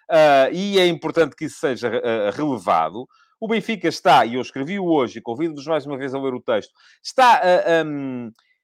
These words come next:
eu olho para a equipa e vejo que há alguma coerência entre as ideias e os jogadores escolhidos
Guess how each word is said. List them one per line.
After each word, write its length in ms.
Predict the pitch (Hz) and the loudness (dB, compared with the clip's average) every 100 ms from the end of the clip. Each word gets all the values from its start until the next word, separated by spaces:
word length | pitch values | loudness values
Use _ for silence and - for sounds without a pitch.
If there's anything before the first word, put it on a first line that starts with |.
| _ | _
eu 80 | 226 | 2
olho 160 | 254 247 | 4 4
para 140 | 240 | 2
a 40 | |
equipa 320 | 208 - 233 220 | 2 0 -6 -4
e 60 | |
vejo 520 | 185 214 233 202 202 | 0 4 4 2 -8
que 200 | 196 220 | -8 0
há 120 | 226 226 | 4 6
alguma 540 | 226 202 196 240 220 | 4 2 -2 -2 -2
coerência 760 | - 196 196 185 208 202 - 185 | -2 0 4 4 2 -2 -4 -4
entre 260 | 175 190 | -2 0
as 120 | 185 | 0
ideias 580 | 160 160 180 170 151 139 | -2 0 4 4 4 0
e 60 | 175 | -4
os 140 | 185 | -8
jogadores 420 | 147 160 151 147 - | -4 -4 -2 -6 -8
escolhidos 640 | - 131 98 87 95 139 | -18 -16 -16 -16 _ _